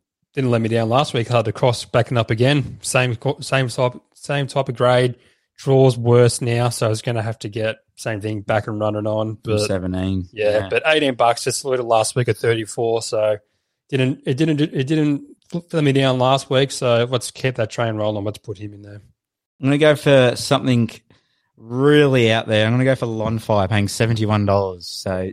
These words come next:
Speaker 2: just a little bit of juice there for the quaddie.
Speaker 1: A-, and actually, was that, yeah, so
Speaker 2: It won last
Speaker 1: we're gonna put this, we're pu-, oh, actually, when did that just win? That just won this week. Maybe not. Nah,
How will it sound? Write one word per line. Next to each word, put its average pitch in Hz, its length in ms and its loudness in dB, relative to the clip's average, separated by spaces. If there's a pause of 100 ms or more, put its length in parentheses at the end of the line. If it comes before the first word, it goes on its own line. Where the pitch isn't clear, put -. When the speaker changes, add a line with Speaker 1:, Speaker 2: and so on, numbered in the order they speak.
Speaker 2:
just - 200 -14
a 131 40 -12
little 127 120 -6
bit 120 120 -6
of 110 80 -6
juice 110 320 -4
there 110 120 2
for 113 100 -4
the 107 100 -2
quaddie. 110 380 -4 (400)
Speaker 1:
A-, 165 220 -2
and 156 380 -2
actually, 147 260 -4
was 135 100 -6
that, 147 240 -4
yeah, 123 320 -2
so 120 420 -2
Speaker 2:
It 107 120 -10
won 110 180 -6
last 95 360 -8
Speaker 1:
we're 98 280 -2
gonna 139 200 2
put 139 240 -2
this, 131 240 0 (560)
we're 147 160 -4
pu-, - 220 -12
oh, 131 160 -2
actually, 117 260 -4
when 127 180 -6
did 120 120 -6
that 117 160 -6
just 110 240 -6
win? 107 340 -8
That 127 120 -12
just 123 200 -6
won 110 160 -6
this 107 200 -20
week. 101 260 -6
Maybe 101 220 -4
not. 95 320 -14
Nah, 101 140 2